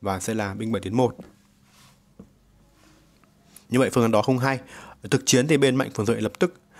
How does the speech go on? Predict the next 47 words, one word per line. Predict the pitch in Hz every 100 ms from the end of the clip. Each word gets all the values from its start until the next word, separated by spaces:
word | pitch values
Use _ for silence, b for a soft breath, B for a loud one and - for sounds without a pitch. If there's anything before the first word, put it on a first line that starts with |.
| B
à, | -
xe | 90 117
tám | 104 101
tiến | 101 120
một | 117
ăn | - 113
pháo | 107 104
ngay | 127 117 - -
và | 92
bên | 98 101
đen | 101 92
cũng | 131 151
có | 123 113
cơ | 120
hội | 113 117 82
để | 98 -
cướp | - 160
pháo | 117 101 117 120 120 - _ _ B B B - -
lộ | 90 101
bảy, | 123 95 -
sau | - 110
đó | 95 104
là | 110 95 87 - B B B -
thoái | - 104
xe | 127 110
về, | 107 - _ - B B -
ờ, | 87 82 -
thoái | 92
xe | 92 117
về | 107
phòng | 95 92
thủ | 90
trước, | - 139 135
tránh | 95 98
những | 120
cái | 127
đường | 123 95 95
mà |
con | 87 98 95
mã | 98
bảy | 135 107
có | 85 95
thể | -
bất | 160 131
ngờ | 107 98
lao | 104
lên | 107 104